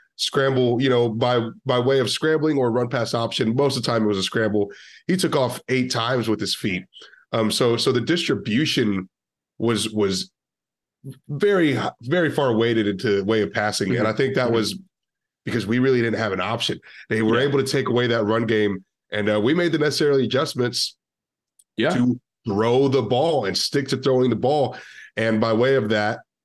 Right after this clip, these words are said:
Speaker 1: all of those big pass plays, enormous chunks of yardage getting out. And, and that was the big explosive offense that we wanted to see,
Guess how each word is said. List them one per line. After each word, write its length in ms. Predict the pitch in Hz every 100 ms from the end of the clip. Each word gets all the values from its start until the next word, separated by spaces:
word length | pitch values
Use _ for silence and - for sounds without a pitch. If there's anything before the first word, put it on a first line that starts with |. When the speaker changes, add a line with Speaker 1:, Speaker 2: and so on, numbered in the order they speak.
| _ _ -
Speaker 1:
all 300 | 113 123 127
of 80 |
those 280 | 113 120 110 117 -
big 440 | 123 123 120 107 - _
pass 280 | - 120 110
plays, 480 | - 117 110 104 92 107
enormous 640 | 110 131 143 135 127 127
chunks 380 | - 135 117 -
of 120 | 104
yardage 540 | 110 107 110 101 95 -
getting 240 | 104 110 107
out. 120 | 110
And, 180 | 110 107
and 220 | 104 107
that 100 | 135
was 100 | 170
the 60 | 151
big 240 | 160 131
explosive 540 | 127 - 135 127 120
offense 340 | 113 120 127 -
that 80 | 98
we 100 | 107
wanted 280 | 107 113
to 60 | 98
see, 460 | - 120 113 127